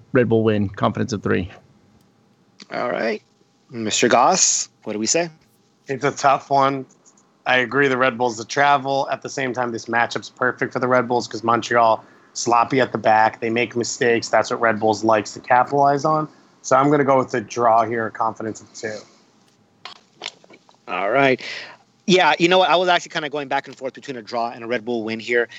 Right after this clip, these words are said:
Speaker 2: uh, mainly because this is, uh, New York's second game, uh, just in the week, and then they have to travel. But they're playing a, a, a pretty weak Montreal side, granted that they're currently sitting in the final playoff spot,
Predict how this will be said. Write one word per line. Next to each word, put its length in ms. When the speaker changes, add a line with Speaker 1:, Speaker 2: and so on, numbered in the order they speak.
Speaker 2:
uh, 220
mainly 220
because 300
this 260
is, 160
uh, 340
New 100
York's 300
second 320
game, 480
uh, 200
just 180
in 120
the 60
week, 400
and 160
then 100
they 60
have 180
to 80
travel. 420
But 200
they're 100
playing 420
a, 40
a, 460
a 80
pretty 280
weak 240
Montreal 460
side, 300
granted 280
that 160
they're 220
currently 460
sitting 400
in 80
the 60
final 240
playoff 320
spot, 320